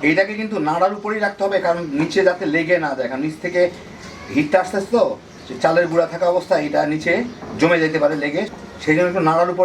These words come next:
রাখতে হবে যাতে নিচে লেগে না যায়। দেখেন এটা পাশ দিয়ে ফুটে উঠতেছে, এখন মাঝখান থেকেও ফুটে উঠলেই হয়ে যাবে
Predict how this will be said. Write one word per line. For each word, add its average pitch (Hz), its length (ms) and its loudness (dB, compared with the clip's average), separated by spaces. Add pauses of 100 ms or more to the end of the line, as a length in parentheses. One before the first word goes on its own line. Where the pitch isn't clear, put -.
রাখতে - 160 -2
হবে 190 160 2
যাতে 165 220 -2
নিচে 160 240 -2
লেগে 147 240 0
না 117 60 0 (100)
যায়। 82 180 -8 (540)
দেখেন 131 200 -4
এটা 156 180 -2
পাশ 170 100 2 (100)
দিয়ে 185 180 0
ফুটে 185 220 0
উঠতেছে, 190 360 0
এখন 180 120 0 (240)
মাঝখান - 380 -2
থেকেও 202 220 -2
ফুটে 165 200 -4
উঠলেই 165 260 0
হয়ে 120 140 0
যাবে 98 120 -8